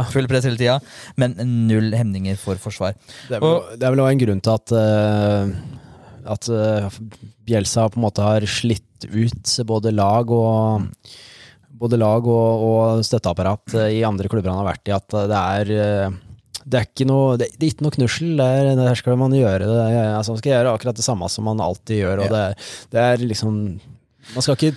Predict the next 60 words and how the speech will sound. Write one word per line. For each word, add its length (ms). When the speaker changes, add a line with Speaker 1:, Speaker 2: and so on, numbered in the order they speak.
Speaker 2:
man 200
skal 120
ikke 160
rikke 280
opp 60
funka 500
i 40
perioder. 460
Det 180
er 60
det 160
han 240
står 340
for, 160
og 100
det 120
er 40
det 80
han 100
skal 200
gjøre. 220
Speaker 1:
Og 80
det 80
er 20
jo 60
det. 120
Og 80
så 80
er 60
det 80
klart, 160
og 60
når 120
du 60
da, 180
du 80
er 180
i 220
den 160
gjeveste 420
ligaen 420
i, 140
eh, 580
i 140
verden. 340
Ja, 140
det 120
tok 260
folk 220
på 80
senga 180
forrige 400
sesong, 300
men 140
nå 160
så 180
har, 300
har 240
klubbene 340
skjønt, 320